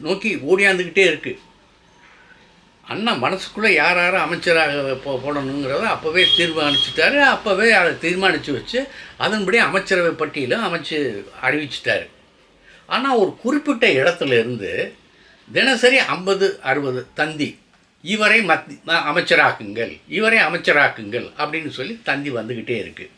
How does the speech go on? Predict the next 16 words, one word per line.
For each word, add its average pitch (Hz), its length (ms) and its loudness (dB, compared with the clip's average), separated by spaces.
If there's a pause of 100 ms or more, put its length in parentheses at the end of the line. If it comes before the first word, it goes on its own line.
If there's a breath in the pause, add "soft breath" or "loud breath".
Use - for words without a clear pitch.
(1400)
நிறைய 226 320 2
தந்திகள் 214 480 0
வருது. 160 360 -4 (540)
இது 226 120 -2
அண்ணா 233 440 2
பார்க்குறாரு, 180 640 0 (100)
இவங்க 208 180 -4
பிரிச்சு 254 340 -6
கொடுக்குறவங்க 190 600 0
கருணானந்தமும் 185 760 0
ம-, 180 120 -4
மற்றவரும். 147 520 -4 (540 soft breath)
இந்த 240 240 -2
தந்தி 269 300 2
டெய்லி 208 420 4
வருது. 147 440 2